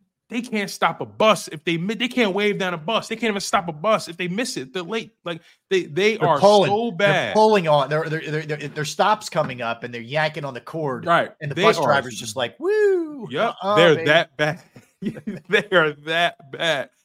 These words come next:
Speaker 1: Wow,
Speaker 2: Yeah.
Speaker 1: I've, I've, I haven't ridden the bus in a long time. Wow.
Speaker 2: Oh, it's fun. Let me
Speaker 1: Yo,
Speaker 2: tell you.
Speaker 1: that is hilarious,
Speaker 2: Every
Speaker 1: man.
Speaker 2: day to Temple. It was a bu-,
Speaker 1: Right.
Speaker 2: the, the bus and then, and then, <laughs> and then
Speaker 1: The old
Speaker 2: the
Speaker 1: Sep the
Speaker 2: L-
Speaker 1: Yellow, the old Sep the Yellow cord.
Speaker 2: Oh, yeah.
Speaker 1: <laughs> Oh, my God, man.
Speaker 2: Yeah,
Speaker 1: That's
Speaker 2: baby.
Speaker 1: crazy.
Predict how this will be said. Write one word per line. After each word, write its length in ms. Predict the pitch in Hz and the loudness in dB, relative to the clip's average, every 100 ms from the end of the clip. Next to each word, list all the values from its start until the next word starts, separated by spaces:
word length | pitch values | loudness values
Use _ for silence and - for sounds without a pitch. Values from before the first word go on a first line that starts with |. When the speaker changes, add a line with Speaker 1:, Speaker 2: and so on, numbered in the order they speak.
| _ | _
Speaker 1:
Wow, 60 | 117 | 0
Speaker 2:
Yeah. 100 | 120 | 4
Speaker 1:
I've, 180 | 156 175 | 2 0
I've, 300 | 139 156 143 | -2 -4 -4
I 140 | 127 131 | -8 -6
haven't 140 | 151 | -6
ridden 140 | 120 113 | -10 -12
the 60 | |
bus 200 | 98 117 98 | -6 -6 -6
in 60 | |
a 40 | 92 | -8
long 220 | 104 110 | -6 -4
time. 300 | 107 101 87 | -4 -6 -2
Wow. 300 | 107 107 143 | 2 4 4
Speaker 2:
Oh, 40 | |
it's 120 | 139 - | 0 -4
fun. 300 | 143 135 104 _ | -4 -4 -8 _
Let 100 | 131 | -14
me 60 | 123 | -4
Speaker 1:
Yo, 80 | 110 | 0
Speaker 2:
tell 140 | 107 | 0
you. 60 | 104 | 0
Speaker 1:
that 200 | 123 131 | -2 -2
is 80 | 123 | -4
hilarious, 720 | 101 104 107 104 92 92 92 | -8 -6 -6 -8 -8 -12 -10
Speaker 2:
Every 220 | 107 95 | -10 -8
Speaker 1:
man. 80 | 95 | -6
Speaker 2:
day 100 | 147 | -6
to 60 | |
Temple. 420 | 131 139 131 95 _ | -4 -6 -6 -10 _
It 40 | |
was 160 | 117 113 | -16 -16
a 40 | |
bu-, 100 | 107 | -8
Speaker 1:
Right. 200 | 113 123 | -6 -6
Speaker 2:
the, 140 | 110 110 | -8 -12
the 140 | 107 | -14
bus 320 | 104 131 139 | -6 -4 -4
and 100 | 127 | -8
then, 200 | 120 117 107 | -10 -12 -14
and 140 | 110 | -12
then, 200 | 110 107 101 - | -12 -14 -18 -20
<laughs> 60 | _ | _
and 180 | 156 147 | -14 -6
then 80 | 131 | 4
Speaker 1:
The 80 | |
old 200 | 139 156 | 6 8
Speaker 2:
the 40 | 156 | 6
Speaker 1:
Sep 260 | 135 165 | 4 2
the 60 | 165 | 4
Speaker 2:
L- 40 | 151 | 4
Speaker 1:
Yellow, 180 | 156 147 _ | 4 2 _
the 180 | 135 139 | -4 2
old 180 | 160 156 | 2 0
Sep 260 | - 160 | -6 -6
the 60 | 160 | -6
Yellow 280 | 147 156 147 | 0 2 0
cord. 400 | 139 147 113 95 _ _ - | -2 0 0 -2 _ _ -4
Speaker 2:
Oh, 220 | 117 151 | 0 0
yeah. 240 | 143 - - | 0 -2 -2
Speaker 1:
<laughs> 300 | - 277 _ | -4 -10 _
Oh, 200 | 196 202 | -2 -2
my 200 | 170 143 | -2 -6
God, 520 | 139 139 139 135 110 | -6 -4 -2 -2 -4
man. 180 | 110 120 | -10 -6
Speaker 2:
Yeah, 80 | 127 | -6
Speaker 1:
That's 40 | 131 | -6
Speaker 2:
baby. 60 | 95 | -8
Speaker 1:
crazy. 340 | 151 135 123 | -8 -8 -10